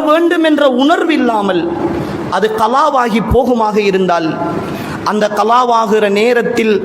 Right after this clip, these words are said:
அடுத்த வக்து நுழைந்து உங்களுடைய மௌத்து வருமாக இருந்தால், அல்லாஹ் பாதுகாக்க வேண்டும், அப்படியான ஒரு சகோதரன் காபிராக மரணித்து போகிறான், காபிராக மரணித்து போகிறான். எல்லா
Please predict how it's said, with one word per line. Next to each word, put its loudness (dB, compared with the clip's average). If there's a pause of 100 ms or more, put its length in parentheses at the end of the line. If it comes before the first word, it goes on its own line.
(320)
அடுத்த -2 (100)
வக்து -2
நுழைந்து 2
உங்களுடைய 2 (100)
மௌத்து 0
வருமாக 0 (120)
இருந்தால், 0 (460)
அல்லாஹ் 0
பாதுகாக்க 0 (100)
வேண்டும், 0 (240)
அப்படியான 0
ஒரு 0 (100)
சகோதரன் 0 (280)
காபிராக 0
மரணித்து -2
போகிறான், -4 (2250)
காபிராக 4
மரணித்து 4 (100)
போகிறான். 2 (920)
எல்லா 4